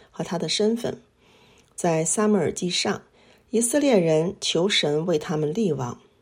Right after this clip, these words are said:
这大大的得罪了神。以色列虽然是神的妻子，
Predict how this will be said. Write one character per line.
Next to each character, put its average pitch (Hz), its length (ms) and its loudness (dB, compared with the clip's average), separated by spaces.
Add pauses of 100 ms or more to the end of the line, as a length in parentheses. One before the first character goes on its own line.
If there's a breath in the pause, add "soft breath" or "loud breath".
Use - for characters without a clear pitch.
(340)
这 165 160 -4
大 196 280 0
大 190 280 -2
的 - 280 -8
得 143 220 -4
罪 226 160 0
了 160 100 0
神。 - 300 -4 (1000 soft breath)
以 190 120 2
色 196 180 4
列 190 140 8
虽 233 220 2
然 175 240 4
是 170 340 2
神 156 240 -2
的 160 80 -4
妻 196 320 0
子， - 300 -4